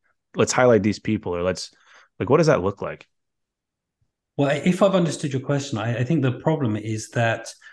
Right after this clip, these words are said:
Speaker 2: the really serious academics, the ones who are in the labs, the, they are preoccupied with publishing papers and getting grants, and this is all they do with their time. So
Speaker 1: Mm-hmm.
Speaker 2: they're serious academics, or they are,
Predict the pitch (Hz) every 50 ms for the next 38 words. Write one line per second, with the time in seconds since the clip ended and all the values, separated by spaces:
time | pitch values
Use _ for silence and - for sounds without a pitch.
0 | _ - - 120 127 170 185 170 147 - - - 165 151 147 139 123 - - 120
1 | - - 123 135 127 117 - - - 127 110 127 131 127 123 - 127 113 107 104
2 | 123 123 120 110 113 117 117 113 104 101 - - - 110 - - - 117 107 -
3 | - - _ _ - - 123 117 113 113 113 - - 135 123 123 127 123 - 123
4 | - 113 113 104 107 - - - 143 123 123 - - 117 - 117 113 104 104 104
5 | 101 101 110 104 104 98 98 - 110 113 107 101 95 87 - 110 104 110 110 117
6 | 107 107 104 104 101 95 101 113 113 110 95 98 95 92 - - 101 92 92 92
7 | 95 - - - - - - - 202 - 113 90 90 85 - 180 156 143 131 123
8 | 113 - 127 110 - 120 117 107 104 104 - - 151 143 139 127 123 113 120 113
9 | 117 113 110 107 110 107 107 104